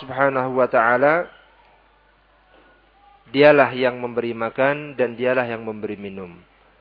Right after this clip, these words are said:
Maksudnya bahwa seorang yang lupa bahwa ia dalam keadaan saum, lalu makan dan, atau minum, maka ini merupakan sesuatu yang telah ditakdirkan oleh Allah Subhanahu wa taala.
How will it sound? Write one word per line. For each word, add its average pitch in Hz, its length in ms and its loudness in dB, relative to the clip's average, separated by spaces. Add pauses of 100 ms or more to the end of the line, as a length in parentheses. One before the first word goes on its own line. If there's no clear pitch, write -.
(340)
Maksudnya 139 1040 -2 (560)
bahwa 123 560 2
seorang 180 720 4 (560)
yang 160 240 4
lupa 202 400 6
bahwa 135 320 2
ia 156 240 2
dalam 135 240 0
keadaan 127 440 -2 (120)
saum, 135 520 0
lalu 113 240 -4
makan 135 460 2 (100)
dan, 120 140 -4 (180)
atau 127 280 -2
minum, 165 480 0 (920)
maka 127 280 0
ini 135 600 -6
merupakan 120 600 -6
sesuatu 120 600 -6
yang 120 320 -4
telah 170 280 2
ditakdirkan 131 600 -4
oleh 117 160 -6
Allah 110 400 -4
Subhanahu 107 520 -10
wa 101 80 -8
taala. 90 500 -8